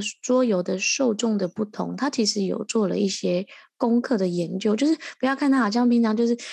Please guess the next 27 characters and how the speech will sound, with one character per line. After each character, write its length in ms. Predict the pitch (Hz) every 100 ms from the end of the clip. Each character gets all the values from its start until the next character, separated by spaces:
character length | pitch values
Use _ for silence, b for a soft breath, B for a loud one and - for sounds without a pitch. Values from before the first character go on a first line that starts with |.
| B
跟 80 | -
人 40 | 240
家 100 | 240
聊 180 | 202
天 220 | 208 226 220
啊， 100 | 220
很 120 | 190
开 200 | 202 202
心， 200 | 202 208
可 80 | 214
是 160 | 294 302 B B
我 120 | 208
觉 120 | 202
得 140 | 226 247
他 160 | 254
真 180 | 254 262
的 120 | 262
是 340 | 208 247 240 220
把 200 | 214 -
一 160 | - 233
些 420 | - 220 208 220 - -
老 200 | 196 156
派 220 | - 277
的 100 | 196
思 300 | 190 - 208
维 180 | 208 -
哦， 80 | -